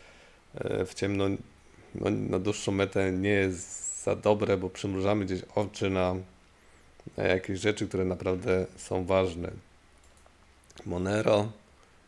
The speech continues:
Monero doszło do linii trendu wzrostowego. Ripple w dół.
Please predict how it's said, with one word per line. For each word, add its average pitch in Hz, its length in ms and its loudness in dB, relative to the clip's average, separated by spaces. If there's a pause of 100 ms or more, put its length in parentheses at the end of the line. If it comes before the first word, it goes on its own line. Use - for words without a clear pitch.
(120)
Monero 90 340 -2
doszło 90 380 -2
do 90 300 -8 (460)
linii 110 280 -4
trendu 90 300 -4
wzrostowego. 101 760 -4 (200)
Ripple 95 500 0 (1200)
w 117 160 -12
dół. 113 600 4